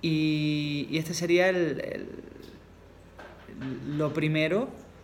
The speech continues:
o, o la primera causa, el origen de cualquier enfermedad, una vida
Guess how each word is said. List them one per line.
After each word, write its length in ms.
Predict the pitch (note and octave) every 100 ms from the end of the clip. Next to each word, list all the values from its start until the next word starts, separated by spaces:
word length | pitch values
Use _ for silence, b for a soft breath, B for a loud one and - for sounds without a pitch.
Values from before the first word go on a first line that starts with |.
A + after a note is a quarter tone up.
| - -
o, 100 | D3
o 300 | - C#3 C#3+
la 180 | C#3+
primera 380 | C#3+ D3+ D#3+ F3+
causa, 520 | F3 D#3+ E3 - B3
el 80 | F#3+
origen 480 | D3 D#3 D#3+ G3 F#3
de 100 | D#3
cualquier 280 | D#3 C3+ D3
enfermedad, 520 | D3+ D3+ C3+ B2 A2 -
una 180 | D3+ E3
vida 420 | F3 E3+ G#3 A3+